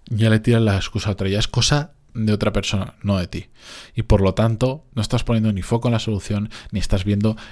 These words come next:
el verdadero problema que hay detrás, y por lo tanto, menos aún vas a ver las potenciales soluciones. Así que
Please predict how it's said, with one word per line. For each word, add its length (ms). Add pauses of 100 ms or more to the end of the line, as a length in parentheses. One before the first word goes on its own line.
(120)
el 140
verdadero 480
problema 360
que 60
hay 60
detrás, 260
y 40
por 140
lo 60
tanto, 260
menos 340
aún 280
vas 200
a 40
ver 180
las 240
potenciales 640
soluciones. 520
Así 200
que 200